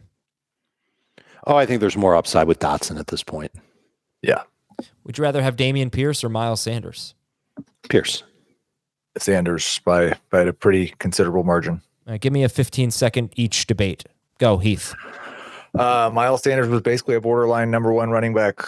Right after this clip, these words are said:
Speaker 2: last year. He was on a seventy target pace his two years with Deuce Staley as a running backs coach. He's back with Deuce Staley. We have video of him talking to the general manager and the head coach about catching fifty passes this year.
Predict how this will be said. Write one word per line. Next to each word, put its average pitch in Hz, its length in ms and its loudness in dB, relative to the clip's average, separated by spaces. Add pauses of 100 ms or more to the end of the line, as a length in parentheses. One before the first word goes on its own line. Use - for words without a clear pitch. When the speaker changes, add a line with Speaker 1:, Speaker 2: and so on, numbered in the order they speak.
(340)
Speaker 2:
last 110 360 0
year. 113 280 2
He 107 120 -4
was 101 120 4
on 95 80 2
a 90 60 0
seventy 110 520 0
target 104 440 0
pace 113 380 0
his 95 200 0
two - 220 2
years 104 380 2
with 101 240 -2
Deuce 98 240 0
Staley 110 520 2
as 87 140 -2
a 90 60 4
running 98 220 2
backs 113 220 0
coach. 139 300 -2
He's - 140 -6
back 95 320 0
with 113 140 -2
Deuce 123 220 0
Staley. 127 340 2
We 104 140 2
have 85 160 2
video 107 420 2
of 120 140 0
him 120 180 0
talking 107 440 0
to 127 180 0
the 120 80 2
general 113 240 2
manager 113 320 2
and 110 80 0
the 95 60 2
head 104 180 0
coach 113 240 0
about 98 200 0
catching 104 300 0
fifty 101 280 -2
passes 110 340 -2
this 120 200 -2
year. 147 220 0